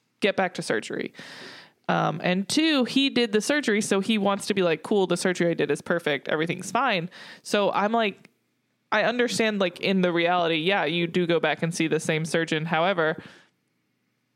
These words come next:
you know, in the reality, it's not always, like, your best friend. So I feel like maybe this is why you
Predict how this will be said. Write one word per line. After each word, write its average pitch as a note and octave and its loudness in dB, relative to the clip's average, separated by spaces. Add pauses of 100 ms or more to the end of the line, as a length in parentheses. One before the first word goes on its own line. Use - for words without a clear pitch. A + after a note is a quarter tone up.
(260)
you F#3+ 2
know, D#3+ 2
in E3 2
the F3 4
reality, E3+ 2
it's - -2
not E3+ 2
always, E3 2
like, D#3+ -2
your E3 0
best D#3 -2
friend. - -4 (680)
So D#3+ 0
I E3 2
feel F3+ -2
like E3 -2
maybe E3 0
this E3 -6
is - -8
why E3 0
you D3+ -2